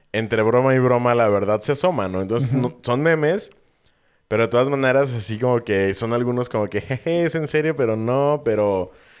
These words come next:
Speaker 1: es broma, pero si quieres no es broma". Entonces, lo que te quería, lo que quería que cotorreáramos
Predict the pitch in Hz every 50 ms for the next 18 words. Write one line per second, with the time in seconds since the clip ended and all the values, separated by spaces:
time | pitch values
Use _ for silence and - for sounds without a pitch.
0 | - - - 113 113 139 143 143 143 143 139 139 120 110 - 107 98 - 120 120
1 | 120 127 123 120 120 127 131 139 143 143 139 139 143 151 160 - _ _ _ _
2 | _ _ _ _ _ _ _ _ _ - 123 127 120 131 135 135 135 - 156 147
3 | 139 - 127 127 120 - 123 113 113 120 110 - 120 117 120 123 127 127 135 135
4 | 127 120 104 90 95 107 107 110 110 98 113 110 113 120 127 143 139 139 _ -
5 | - 117 113 117 110 113 110 110 113 120 123 127 120 - - -